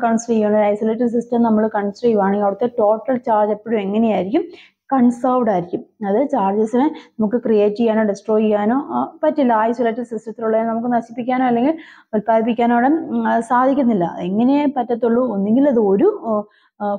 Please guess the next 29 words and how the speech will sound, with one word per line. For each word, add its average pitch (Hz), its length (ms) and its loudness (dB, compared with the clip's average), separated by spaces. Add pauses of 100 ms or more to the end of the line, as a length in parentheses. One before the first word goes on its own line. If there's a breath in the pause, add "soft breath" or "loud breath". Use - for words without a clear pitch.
ഫോമിൽ 220 240 2
നിന്ന് 240 160 2 (100)
മറ്റൊരു 269 260 -2 (100)
ഫോമിലേക്ക് 214 480 0 (100)
transfer 233 480 -2
ചെയ്യാനേ 208 400 -2
പറ്റത്തുള്ളൂ. 247 440 -2 (140)
ഉം, 427 100 0 (180)
ഇപ്പം 349 160 0 (280 loud breath)
ഒരു 233 140 2 (120)
body, 254 220 2 (100)
ഒരു 233 200 -2
സിസ്റ്റത്തിൽ 233 380 -2 (1000)
കുറേ 226 240 0
bodies 220 320 0
ഉണ്ട്. 214 140 0
അപ്പോൾ 254 160 -2 (300 loud breath)
ഇതിൽ 240 140 2 (140)
ഒരു 214 140 2 (100)
body 254 320 2
കുറച്ച് 226 240 -6 (100)
charges 214 560 0 (280)
അവിടെ 226 180 2 (420 loud breath)
gain 240 220 6 (140)
ചെയ്യുവാണെന്നുണ്ടെങ്കിൽ 202 920 0 (160)
മറ്റ്, 196 260 -4 (220)
ആ, 220 80 2 (120)
body 214 240 2
എങ്ങനെയായിരിക്കും? 214 540 0